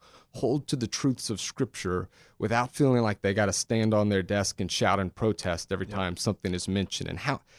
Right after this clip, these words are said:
Speaker 1: how, that makes me, I really do get a little bit, if I'm honest, I get a little anxious about
Speaker 2: Yep.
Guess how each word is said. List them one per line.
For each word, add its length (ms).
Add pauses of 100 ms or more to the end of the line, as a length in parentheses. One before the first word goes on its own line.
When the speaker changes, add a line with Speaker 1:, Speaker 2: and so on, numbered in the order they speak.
(160)
Speaker 1:
how, 260
that 460
makes 300
me, 120
I 60
really 280
do 240
get 160
a 40
little 220
bit, 300
if 120
I'm 140
honest, 340
I 60
get 120
a 40
little 240
anxious 400
about 220
Speaker 2:
Yep. 120